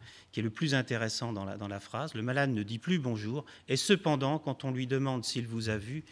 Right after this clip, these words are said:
il répond négativement. Il ré-, il répond négativement parce qu'il est amnésique. Il a oublié, mais pourtant, vous voyez que son comportement a changé. Et Korsakov, euh, théorise, hein, ce, ce, cette observation de la façon suivante.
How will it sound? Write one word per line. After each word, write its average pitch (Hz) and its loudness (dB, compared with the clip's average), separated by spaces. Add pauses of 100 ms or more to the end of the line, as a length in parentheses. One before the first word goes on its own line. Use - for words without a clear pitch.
(140)
il 147 2
répond 143 4
négativement. 120 0
Il 151 -4
ré-, 117 -4 (180)
il 131 -4
répond 127 0
négativement 117 0
parce - -4
qu'il 127 -2
est 110 -4
amnésique. 107 -4 (160)
Il 139 4
a 147 8
oublié, 135 2 (320)
mais 131 2
pourtant, - 2
vous 135 0
voyez 123 2
que 131 -6
son 117 -4
comportement 127 0 (220)
a 127 0
changé. 113 -2 (800)
Et 123 2
Korsakov, 151 4
euh, 107 -4 (100)
théorise, 170 6
hein, 123 -2
ce, - -6
ce, - -4
cette - 0
observation 127 -2
de 117 -4
la 104 -2
façon 113 -6
suivante. 123 -4